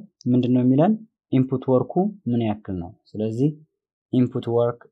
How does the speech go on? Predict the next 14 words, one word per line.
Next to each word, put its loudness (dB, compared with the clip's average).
ምን -4
ያክል -6
ነው -2
ወይም -2
ደግሞ 4
ኤፈርቱ -4
የሰራው -2
ስራ -4
ምን 0
ያክል -4
ነው -4
ነው -4
የሚለን። 0
ከዛ -8